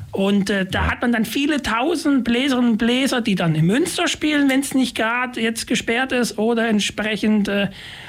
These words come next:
Speaker 1: auf dem Münsterplatz, ja.
Speaker 2: Ja, richtig, ich entsinne mich, das war immer wieder drumherum dann ein ganz gefüllter Münsterplatz. Tausend, ich weiß, weiß nicht, wie viel im Endeffekt, äh, aber auf jeden Fall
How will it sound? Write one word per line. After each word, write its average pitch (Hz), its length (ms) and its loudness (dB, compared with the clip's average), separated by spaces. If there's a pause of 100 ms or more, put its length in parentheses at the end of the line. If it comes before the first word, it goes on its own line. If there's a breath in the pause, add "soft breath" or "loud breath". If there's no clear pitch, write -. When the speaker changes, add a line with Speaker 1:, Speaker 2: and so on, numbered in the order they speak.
Speaker 1:
auf 190 220 -2
dem 170 120 2
Münsterplatz, 180 960 -2
ja. 185 240 2 (720 loud breath)
Speaker 2:
Ja, - 280 2 (220)
richtig, 107 320 0
ich - 120 2
entsinne 113 360 2
mich, 90 180 2
das - 220 -2
war 95 180 0
immer 104 220 2
wieder 110 320 2 (140)
drumherum 113 480 2
dann 107 320 2
ein 98 340 0
ganz 107 380 -2
gefüllter 117 420 0
Münsterplatz. 120 760 0 (420 loud breath)
Tausend, 117 420 0
ich 101 80 2
weiß, 101 240 2
weiß 101 380 2
nicht, 95 100 2
wie 101 80 2
viel 110 160 0
im 98 100 2
Endeffekt, 104 500 0
äh, 101 40 0
aber 92 440 2
auf 90 160 2
jeden 98 100 0
Fall 95 300 0